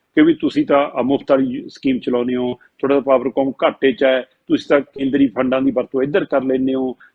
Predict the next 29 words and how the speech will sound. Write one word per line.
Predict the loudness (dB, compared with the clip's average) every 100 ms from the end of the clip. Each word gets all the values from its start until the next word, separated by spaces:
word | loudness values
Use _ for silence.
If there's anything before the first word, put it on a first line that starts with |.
| 0
ਜਾਂ | 0
ਤੁਸੀਂ | 0 0 -2 0
ਕੇਂਦਰ | -2 0
ਤੋਂ | -2 -2
ਕਰਜ਼ੇ | -2 0 0
ਲੈ | -2
ਕੇ | -2 0
ਇਹਨਾਂ | 0 -2
ਕੰਮਾਂ | -2 -2
'ਚ | 0
ਮੁਫ਼ਤ | -2 0 -2
ਵਾਲੀਆਂ | -2 -2
ਵੋਟਾਂ | -4 -4 -4
ਲਈ |
ਕੰਮ | -2 -6
ਕਰਦੇ | -4 -6 -6
ਹੋ। | -8 _ _ 4
ਇਸ | 4 4
ਲਈ | -2
ਪਾਵਰਕੌਮ | 4 4 6 2 0 0
ਦੇ | 0
ਹਵਾਲੇ | 2 0 0
ਨਾਲ | -2
ਕੇਂਦਰ | 0 0 0
ਨੇ | 0
ਨਾ | -2 -4 _ _ -6
ਕਟੌਤੀ | -6 -2 -2 2
ਕਰਤੀ | 2 2 0
ਸੀ। | -6